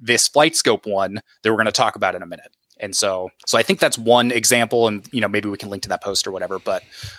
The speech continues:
um, you know, really trying to think of ways, okay, how can I hook people in? And what are the questions I would be asking as a consumer?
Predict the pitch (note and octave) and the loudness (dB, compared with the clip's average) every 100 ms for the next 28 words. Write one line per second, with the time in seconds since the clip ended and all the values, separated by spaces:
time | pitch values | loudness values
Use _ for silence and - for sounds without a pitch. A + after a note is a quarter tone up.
0 | F#2+ G2 F#2+ F2+ F2 A2 - - G2+ G2+ | 0 2 4 2 -2 -10 -10 -4 -4 2
1 | C#3 C#3+ B2+ - A#2+ G#2+ A#2 G#2 G2+ G2+ | 4 4 4 2 0 0 -4 -2 0 2
2 | G2 - B2 A#2 G2 F2+ A#2 A#2 - A2 | 2 0 0 0 0 2 0 0 0 0
3 | G2 - A2 - G2+ G2 F#2 F2+ _ _ | 0 -6 -10 -8 -4 -4 -6 -12 _ _
4 | _ - G2+ G2 F#2 F2+ F2 - _ _ | _ -6 0 0 0 -6 -14 -16 _ _
5 | _ _ A#2 E3 F#3 F3 D#3 C3 C3+ A#2 | _ _ 4 6 4 4 4 4 0 0
6 | A2+ A2+ A2+ A#2 G#2+ G#2 F#2 G2+ - A#2+ | 0 0 0 0 -4 -6 -4 -4 -6 -8
7 | A#2 B2 G#2 F#2+ G#2 - A2+ C#3 | -8 -4 -6 -6 -6 -6 -4 -8